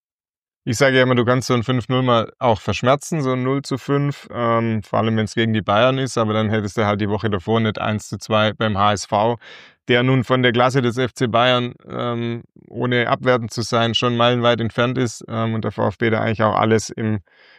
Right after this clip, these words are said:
Tank hatte, um dieses Spiel zu gewinnen oder zumindest den Punkt am Ende zu sichern. Das solltest dir dann halt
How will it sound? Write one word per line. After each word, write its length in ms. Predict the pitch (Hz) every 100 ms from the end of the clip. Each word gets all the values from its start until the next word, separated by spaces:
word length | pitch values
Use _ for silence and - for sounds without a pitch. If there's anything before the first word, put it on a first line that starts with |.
| _
Tank 280 | - 117 117
hatte, 320 | 120 113 120
um 120 | 113
dieses 200 | 110 104
Spiel 220 | 104 123 113
zu 140 | -
gewinnen 540 | 110 107 120 127 117 -
oder 200 | 113 107
zumindest 400 | - 113 113 -
den 140 | 107 98
Punkt 240 | 120 117
am 100 | 110
Ende 240 | 110 107
zu 140 | 95 98
sichern. 340 | - 104 101
Das 180 | 104 -
solltest 320 | 113 104 101
dir 100 | 117
dann 200 | 107 110
halt 240 | 107 113